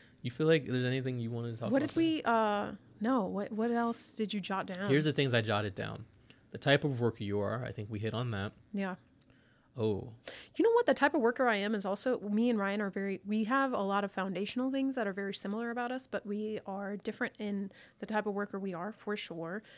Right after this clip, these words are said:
Speaker 2: Um, and so much so that even today, like, when I was like, "Hey," I was like, "Do you want a kombucha or something?" Or do you, he's like, "No." I was like, "Did you," I was like, "Do you want some coffee?" And he was like, "No." He's like, "I don't wanna have caffeine and then be nervous for, or, like, feel jittery or nervous for the podcast." And I was like,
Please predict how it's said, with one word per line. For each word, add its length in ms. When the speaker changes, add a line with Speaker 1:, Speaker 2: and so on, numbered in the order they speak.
Speaker 2:
Um, 300
and 160
so 220
much 220
so 200
that 160
even 220
today, 380
like, 240
when 300
I 100
was 180
like, 140
"Hey," 240
I 80
was 120
like, 140
"Do 80
you 60
want 120
a 40
kombucha 500
or 20
something?" 520
Or 240
do 100
you, 60
he's 160
like, 120
"No." 460
I 60
was 100
like, 100
"Did 120
you," 160
I 100
was 80
like, 140
"Do 80
you 40
want 180
some 120
coffee?" 380
And 80
he 80
was 140
like, 100
"No." 200
He's 140
like, 120
"I 20
don't 80
wanna 140
have 80
caffeine 480
and 100
then 100
be 140
nervous 340
for, 260
or, 120
like, 240
feel 320
jittery 440
or 100
nervous 400
for 100
the 80
podcast." 440
And 60
I 40
was 80
like, 100